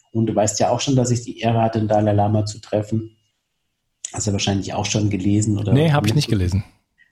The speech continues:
Speaker 1: Ja, ja, ich war ein paar Mal da gewesen und der hat unter anderem auch das Buch, das ich geschrieben habe, gesegnet und, äh, gesagt, das ist was ganz, ganz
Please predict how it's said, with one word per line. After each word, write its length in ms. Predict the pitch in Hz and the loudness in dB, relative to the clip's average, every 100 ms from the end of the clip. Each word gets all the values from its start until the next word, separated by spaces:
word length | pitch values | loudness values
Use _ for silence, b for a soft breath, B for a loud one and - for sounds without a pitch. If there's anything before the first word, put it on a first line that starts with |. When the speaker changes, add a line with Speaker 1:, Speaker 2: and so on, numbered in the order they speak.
| - | -4
Speaker 1:
Ja, 80 | 151 | 0
ja, 340 | 170 98 - - | 0 0 -4 -8
ich 120 | - | 0
war 120 | 107 | 2
ein 80 | 104 | 2
paar 180 | 104 117 | 2 2
Mal 140 | 117 | 2
da 160 | 113 110 | 2 4
gewesen 460 | 123 120 123 123 113 | 4 4 4 2 2
und 280 | 104 104 B B B B 104 | 0 -2 B B B B -2
der 80 | 107 | 2
hat 60 | |
unter 160 | 117 120 | 2 2
anderem 280 | 123 123 117 | 2 2 2
auch 220 | 107 110 | 0 -2
das 220 | 117 - | -2 -4
Buch, 240 | - 156 156 | 0 0 2
das 160 | 113 104 | 0 0
ich 120 | 107 | -2
geschrieben 460 | 104 - 110 110 | -4 -2 0 2
habe, 340 | 107 107 117 104 B B _ | 2 2 2 0 B B _
gesegnet 760 | 113 101 107 - 139 139 - _ B B B B B - | -2 0 0 0 0 -2 -6 _ B B B B B -6
und, 540 | 107 110 110 110 - - | 0 0 0 -4 -6 0
äh, 180 | 107 | 0
gesagt, 320 | 107 104 107 107 | 2 0 0 -2
das 80 | |
ist 180 | 101 - | -4 -2
was 200 | 107 - | -4 -2
ganz, 260 | 101 101 - | -2 -2 -2
ganz 400 | 98 95 - | -2 -4 -12